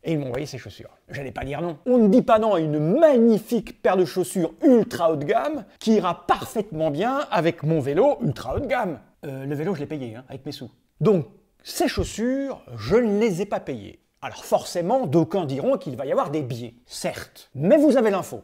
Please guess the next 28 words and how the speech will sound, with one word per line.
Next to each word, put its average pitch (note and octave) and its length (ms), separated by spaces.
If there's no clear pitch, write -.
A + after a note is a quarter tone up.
et C#4+ 80
vous A3 180
en G#3 60
faites A#3 320
ce - 140
que - 120
vous F3 140
voulez. C3+ 280
Vous G#3+ 160
verrez B3+ 200
bien D3 220
à C4+ 80
la C4+ 80
fin G#3 160
de F#3 60
la E3 80
vidéo F3 500
si - 160
les D#3 160
arguments F3 380
que C3 40
j'ai C#3+ 60
avancés, F#3 640
euh, E3+ 80
vous C#3 320
touchent F#3+ 380
ou C#3 80
pas. - 320